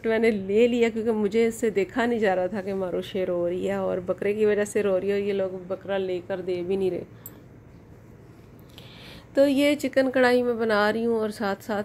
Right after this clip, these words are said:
मैं इनको भी entertain कर रही हूँ। अब देखें, वो मेहमान तो इतने सारे आ गए थे, उनके पास बैठने का बिल्कुल भी time नहीं था। अगर मुझे पहले बता के आए होते तो मैं ज़रूर उनके पास बैठती,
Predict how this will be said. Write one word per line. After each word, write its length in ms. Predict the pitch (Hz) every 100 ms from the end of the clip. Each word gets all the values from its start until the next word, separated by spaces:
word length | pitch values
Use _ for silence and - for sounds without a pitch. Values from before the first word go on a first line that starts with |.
| 220
मैं 200 | 208 202
इनको 260 | 196 214
भी 120 | 214
entertain 380 | 214 214 214 214
कर 120 | 208
रही 100 | 208
हूँ। 100 | 233
अब 60 | 202
देखें, 340 | 220 220 254
वो 260 | 233 208 220
मेहमान 480 | 208 220 196 180 202
तो 80 | 208
इतने 220 | 208 214
सारे 260 | 214 208
आ 80 | 196
गए 100 | 185
थे, 120 | 214
उनके 160 | 214 208
पास 220 | 208 208 196
बैठने 320 | 190 - 196
का 100 | 208
बिल्कुल 360 | 180 175 196
भी 120 | 208 220
time 220 | 202 190
नहीं 100 | 202
था। 40 | 220
अगर 160 | 214
मुझे 200 | 202 202
पहले 320 | 202 196 202
बता 300 | 220 220 208
के 140 | 202 214
आए 100 | 208
होते 200 | 208 214
तो 100 | 214
मैं 180 | 214 202
ज़रूर 360 | 202 202 220
उनके 220 | 247 214
पास 280 | 196 196 196
बैठती, 360 | 190 185 -